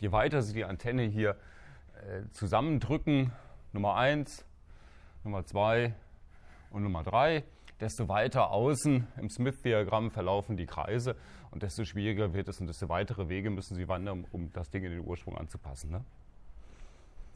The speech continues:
So, also auch das Experiment hier zeigt Ähnliches. So, mag aber ja noch andere Strategien geben,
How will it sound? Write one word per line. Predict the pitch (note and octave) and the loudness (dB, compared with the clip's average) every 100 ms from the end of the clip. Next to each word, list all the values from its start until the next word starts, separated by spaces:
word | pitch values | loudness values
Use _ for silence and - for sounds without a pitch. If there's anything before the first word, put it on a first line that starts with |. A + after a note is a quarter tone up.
| - - - - - - - - - - | -20 -20 -20 -20 -20 -20 -20 -20 -20 0
So, | A#2+ A2+ | 4 6
also | A2+ A#2+ | 8 8
auch | C3 C3+ | 8 8
das | - A2+ | 0 -4
Experiment | A#2+ - F#2+ G2+ C3+ D#3 | -4 -4 2 8 8 6
hier | - C3+ C3+ B2+ B2 - - - - | 2 6 8 8 2 -12 -14 -14 -6
zeigt | - A2 A2 - - - - - - - - - - - - | 2 2 2 -6 -18 -18 -20 -20 -20 -20 -20 -20 -20 -20 -12
Ähnliches. | G#2 G#2 G2 - - - - - - - - - - - - - - - - - - | -6 -4 -4 -8 -16 -18 -20 -20 -20 -20 -20 -20 -20 -20 -20 -20 -20 -20 -20 -20 -6
So, | - D3 | 6 8
mag | A#2+ D#3 | 10 10
aber | D3+ C#3 | 10 8
ja | C3 | 8
noch | G#2+ | 8
andere | C#3 G#3 G3 | 6 6 4
Strategien | - F3+ D#3+ C#3 E3+ D#3+ | 4 4 4 4 4 6
geben, | C#3+ D3 D3 C#3+ | 8 8 8 4